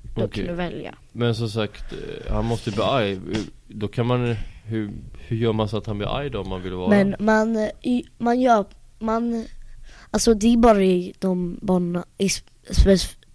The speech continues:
Speaker 1: i specifika banor som man behöver, eh, göra en arg.
Speaker 2: Okej.
Speaker 1: I andra banor kan man bara
Speaker 2: Men, men du säger göra honom arg. Vad är, vad är det du gör? Vad liksom gör du
Speaker 1: Men
Speaker 2: för
Speaker 1: alltså, då bör man gå till ett speciellt ställe,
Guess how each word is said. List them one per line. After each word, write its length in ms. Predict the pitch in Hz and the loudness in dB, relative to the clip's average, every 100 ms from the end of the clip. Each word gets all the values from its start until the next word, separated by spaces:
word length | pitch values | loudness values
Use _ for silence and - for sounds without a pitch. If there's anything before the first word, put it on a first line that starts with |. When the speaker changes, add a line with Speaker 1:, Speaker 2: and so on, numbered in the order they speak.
| - | -2
Speaker 1:
i 180 | 196 196 | 4 4
specifika 840 | - 196 - 175 - 202 170 - | 6 4 6 4 8 6 6 -4
banor 300 | 175 139 - - | -6 -6 -8 -12
som 200 | - 175 | -6 -2
man 180 | 165 170 | -2 0
behöver, 720 | 170 165 - 180 - - - _ - - - - - | -2 -2 -4 -6 -8 -10 -14 _ -20 -20 -20 -18 -6
eh, 160 | 175 | -2
göra 260 | 175 170 165 | 0 -2 -4
en 180 | 170 175 | -2 -4
arg. 380 | - - 214 214 _ - | -4 -10 -14 -18 _ -10
Speaker 2:
Okej. 340 | 107 104 - - - - | -6 -6 -6 -10 -12 -4
Speaker 1:
I 60 | |
andra 260 | 180 180 175 | -2 2 2
banor 280 | - - - | 0 -4 -12
kan 180 | - - | -8 -6
man 180 | - - | -6 -8
bara 220 | - - - - - | -8 -8 -10 -14 -4
Speaker 2:
Men, 220 | 127 107 | -2 -2
men 140 | 127 | -2
du 80 | 131 | -4
säger 200 | 127 139 | -2 -2
göra 460 | 127 156 147 139 160 | 2 4 4 4 4
honom 300 | 156 120 98 | 4 4 2
arg. 120 | 98 | 2
Vad 140 | 117 | 2
är, 100 | 123 | 2
vad 140 | 117 131 | 4 4
är 40 | |
det 60 | 131 | 4
du 140 | 123 127 | 2 0
gör? 240 | 147 143 | 0 0
Vad 180 | - 120 | 0 -4
liksom 240 | 120 127 123 | -4 -4 -2
gör 280 | 127 120 | -2 -2
du 100 | 120 | 0
Speaker 1:
Men 80 | 208 | 2
Speaker 2:
för 60 | 208 | 4
Speaker 1:
alltså, 440 | 214 - - 208 | 4 2 6 6
då 320 | 202 208 208 196 - | 10 10 10 8 4
bör 220 | 202 196 | 6 6
man 440 | 185 185 180 180 - | 4 0 -2 -6 -10
gå 300 | - 180 165 | -8 -4 -4
till 260 | - 220 - | -6 -12 -10
ett 60 | |
speciellt 440 | - - 208 - - | -12 -10 -8 -8 -6
ställe, 540 | - - - - - | -6 -4 -4 -6 -8